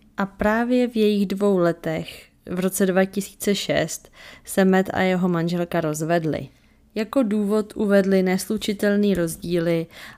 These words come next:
ale mohli na, za to taky Mattovo nevěry, který už jeho manželka nechtěla tolerovat.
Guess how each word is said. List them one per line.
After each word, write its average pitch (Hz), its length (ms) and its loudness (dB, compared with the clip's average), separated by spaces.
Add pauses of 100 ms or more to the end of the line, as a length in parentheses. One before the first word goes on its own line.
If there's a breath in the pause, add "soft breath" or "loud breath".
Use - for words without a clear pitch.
(160)
ale 202 480 4 (320)
mohli 190 440 2
na, 190 180 0
za 190 140 0
to 190 220 -2
taky 185 720 -2 (280)
Mattovo 175 480 -2
nevěry, 214 680 0
který 170 480 -2
už - 220 -8
jeho 170 160 -2
manželka 170 500 -4
nechtěla 165 380 -4
tolerovat. 190 640 0